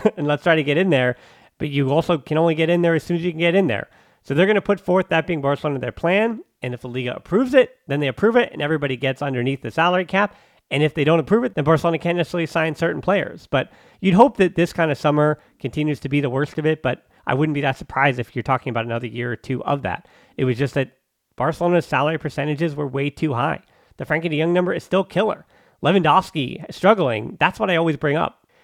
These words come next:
Whether or not Barcelona win or lose on the back of Lewandowski scoring goals, yeah, that's a now problem.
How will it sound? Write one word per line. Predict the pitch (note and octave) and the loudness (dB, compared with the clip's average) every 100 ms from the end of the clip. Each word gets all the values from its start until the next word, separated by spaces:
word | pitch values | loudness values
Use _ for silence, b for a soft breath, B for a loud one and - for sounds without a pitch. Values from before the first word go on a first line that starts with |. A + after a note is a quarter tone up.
| _ | _
Whether | E3 A#3 | 6 6
or | |
not | A3 G#3 | 6 4
Barcelona | F#3+ F#3+ F#3+ D3 | 4 2 0 0
win | C3 D#3+ | 0 2
or | F3 D#3 | 2 0
lose | C3+ D3 D3 | 0 0 -2
on | |
the | A#2 | -2
back | B2 C3 | 0 -2
of | B2+ | -2
Lewandowski | A#2+ B2 A#2+ - A#2 | -4 -2 -4 -4 -8
scoring | C3 B2 | -6 -4
goals, | A2+ C3 D3+ | -2 -2 -2
yeah, | D3 D3+ | 0 0
that's | A#2+ C3+ C3 | -2 -6 -6
a | |
now | A2 A2 C#3 | -4 -2 -2
problem. | - A#2 C#3+ F3+ G3 | -2 -2 0 0 0